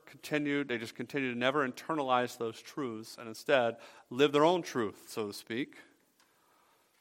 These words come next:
Lord, would you show them who you are today?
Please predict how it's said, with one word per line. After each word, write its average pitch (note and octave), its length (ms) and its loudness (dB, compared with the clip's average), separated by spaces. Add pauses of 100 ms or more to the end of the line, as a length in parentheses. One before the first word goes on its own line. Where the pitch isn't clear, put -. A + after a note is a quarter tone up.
(1500)
Lord, A#2+ 120 -8
would A2+ 160 -12
you A2+ 60 -14
show C3+ 280 -4
them A#2 240 -6
who A#2+ 100 -8
you A#2 220 -8
are G#2+ 280 -6
today? - 220 -16